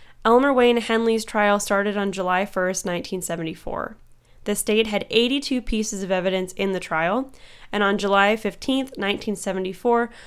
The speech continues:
the closing arguments were presented and the prosecution was seeking life imprisonment. The jury deliberated for ninety-two minutes,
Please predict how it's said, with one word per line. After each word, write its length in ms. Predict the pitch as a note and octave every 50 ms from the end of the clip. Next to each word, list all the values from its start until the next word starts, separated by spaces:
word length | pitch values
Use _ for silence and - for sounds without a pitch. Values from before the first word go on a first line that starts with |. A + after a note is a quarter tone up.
| - -
the 100 | - A3+
closing 400 | A3+ - B3+ A#3+ B3 B3 C4+ B3+
arguments 420 | A3+ G#3+ G#3+ G3+ G#3+ G#3+ G#3 G3+ -
were 120 | G3+ F#3+
presented 500 | - - G3+ F#3 G3 G3 G3 G3 F#3+ F3
and 160 | - - F#3+
the 40 | - -
prosecution 720 | - G#3+ G#3 G#3+ - A3+ G#3+ - G#3+ G3 G3 - G#3 F#3+
was 180 | F3+ F3+ F3+ -
seeking 440 | - B3+ A#3+ A3+ - A#3+ A#3 A3
life 300 | G#3+ G3+ G3+ G#3 A3+ G#3+ -
imprisonment. 720 | - G#3 G3 - - F3+ E3+ F3+ - - - - - G#3+ - - - - - - - _ _ - - _ _ - - - - - -
The 100 | C4 B3+
jury 320 | A3 - A#3+ A#3 C4 C#4+
deliberated 640 | B3+ C4 B3 A3 A3 G#3+ A3 A3 A3 A3+ A#3 A3 G#3+
for 120 | - - G3+
ninety-two 640 | G3+ G3 G3 F#3+ G#3+ B3 B3+ C4+ B3+ - - C4
minutes, 380 | A3+ G3+ F#3+ F#3+ F#3+ F#3+ - -